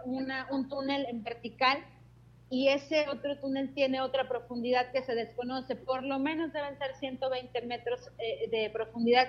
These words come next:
y, a, y ese túnel se desconoce cuánta agua tiene,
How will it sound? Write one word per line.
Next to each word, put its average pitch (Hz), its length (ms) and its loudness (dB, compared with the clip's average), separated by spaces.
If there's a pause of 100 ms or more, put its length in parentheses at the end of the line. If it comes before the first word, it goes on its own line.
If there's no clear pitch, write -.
(540)
y, 269 160 8
a, 269 240 8
y 285 180 2
ese 294 200 6
túnel 277 440 0
se 277 60 0
desconoce 240 680 -2 (200)
cuánta 262 600 2
agua 233 320 -2
tiene, 240 320 -4